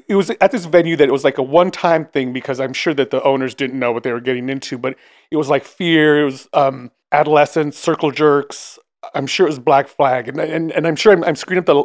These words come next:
the, the, the lineup, and I'm sure that someone will, will call in and remember, like, "That's not who played," but, you know, but it was, like, everything. It was, like, the show of the century, and I, like, wanted to go, and Jimmy was being a jerk,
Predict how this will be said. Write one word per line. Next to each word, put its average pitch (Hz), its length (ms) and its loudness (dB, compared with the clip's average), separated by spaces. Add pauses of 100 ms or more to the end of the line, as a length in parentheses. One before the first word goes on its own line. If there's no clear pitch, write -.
(120)
the, 135 300 0
the, 131 340 -4
the 147 80 -2
lineup, 160 400 2
and 139 80 -2
I'm 135 120 -4
sure - 180 -4
that 135 80 -2
someone 139 320 -4
will, 135 200 -4
will 135 200 -6 (120)
call 147 260 2
in 139 80 -2
and 135 140 -6
remember, 139 380 -4
like, 120 240 -6 (480)
"That's - 300 -8
not 113 180 -8
who 139 140 -10
played," - 420 -10
but, - 220 4
you 165 380 6
know, 165 120 6
but 208 120 6
it - 40 8
was, - 140 6
like, 139 180 6
everything. 233 300 6
It - 20 6
was, 190 120 6
like, 156 360 -2
the 196 240 -2
show 170 360 6
of 135 160 2
the 143 40 -2
century, 139 560 -4
and 131 160 -4
I, 135 60 0
like, 123 240 -6
wanted 156 280 -4
to 139 60 -6
go, 127 280 -4 (420)
and 135 120 -4
Jimmy 170 340 0
was 135 160 -4
being 135 260 -6
a 120 60 -12
jerk, 107 600 -12